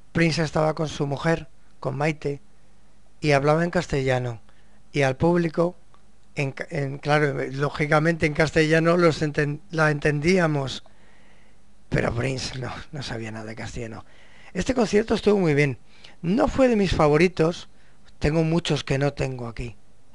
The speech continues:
Y luego ya cuan-, ah, en el Rivers,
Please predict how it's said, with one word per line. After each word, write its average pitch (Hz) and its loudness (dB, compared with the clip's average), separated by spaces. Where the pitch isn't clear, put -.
Y 160 0
luego 185 8
ya 196 8
cuan-, 190 -2
ah, 185 4
en 160 6
el 135 2
Rivers, 151 2